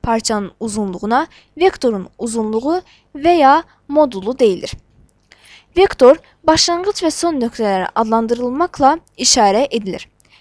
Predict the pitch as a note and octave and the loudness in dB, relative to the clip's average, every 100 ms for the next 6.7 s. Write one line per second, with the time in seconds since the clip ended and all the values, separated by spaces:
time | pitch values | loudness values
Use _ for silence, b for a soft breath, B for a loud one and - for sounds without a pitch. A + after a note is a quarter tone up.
0 | _ E4 - A3+ A#3 E4 - D4+ F4 B3+ | _ -4 -2 -2 -2 -4 4 6 6 6
1 | A#3 G3 - - - - - b b b | 4 4 -6 -10 -10 -12 -16 b b b
2 | _ D4+ E4+ A#3 - - C4+ - F#3+ F#3 | _ 6 6 4 -4 -2 -2 0 -4 -4
3 | - - G#3+ - F#3+ G#3+ - C#4+ D4+ D#4 | -6 -4 -4 -2 -4 -6 -6 -4 -2 -2
4 | D4+ E4+ F#4 b b - E4+ E4 - G3+ | -2 -6 -8 b b -4 -2 0 -2 -2
5 | A3 C4+ - A3 B3 D4+ b b - - | 0 0 0 0 -2 -8 b b -4 0
6 | A#3+ E3+ - - - - | 0 -2 -10 -12 -12 -14